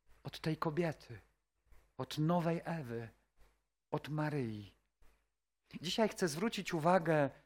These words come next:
waszą na taką jedną rzecz, której od Maryi możemy się uczyć dla tego dojrzewania w męskości. Ona w doskonały sposób potrafiła w sobie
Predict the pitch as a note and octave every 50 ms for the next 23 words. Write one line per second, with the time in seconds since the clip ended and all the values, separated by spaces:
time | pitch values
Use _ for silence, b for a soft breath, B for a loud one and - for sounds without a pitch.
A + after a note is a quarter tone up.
0 | _ _ _ _ _ - A2+ C3+ E3 F3 F3 - - F3 D#3 D#3 E3 E3 D#3 D3+
1 | D3 C#3+ - _ _ _ _ _ _ _ _ _ _ _ _ _ - - - -
2 | F3+ F3 E3 G3 G#3+ E3 D3 F3 E3 D3+ C#3 E3+ E3+ E3+ - - - - D3 C#3
3 | C#3 C#3 C3 C#3+ - D3+ D3 C#3+ D3 D#3 D3 C#3+ C#3 C#3 C#3 C3+ - C#3+ C#3 C3+
4 | C#3 - - D3+ - - D3+ C3+ - - - A2 - - A2 G#2 D3 D3+ D3 C#3
5 | B B B B _ - E3 C#3 E3+ E3 C#3 D3 E3+ E3+ D#3 C3+ E3 D#3+ C#3 D#3+
6 | F3 E3+ D#3 D3+ C#3+ B2+ C#3+ D3 C#3+ C#3 C#3 - - - - D3+ C3+ A#2 - -
7 | - - - - - _ _ _ _ - - _ _ _ _ _ _ _ _ _
8 | _ _ _ _ F3+ F#3 G3 G3 D#3 D#3+ D3 C3 F#3 F3+ - - - - F3 C#3
9 | D#3+ F3+ G3 G3+ F#3+ F3+ - - - - E3 D#3+ D3 - - - C3+ A#2+ A2+ -
10 | - - _ _ _ _ _ _ _ - - - - - - - - - - -
11 | - - - - - E3+ E3 D#3+ D#3+ D#3 D3 - G3+ G#3+ F#3+ F3+ E3+ - - -
12 | E3+ F3+ E3+ F3 F3+ F3+ E3+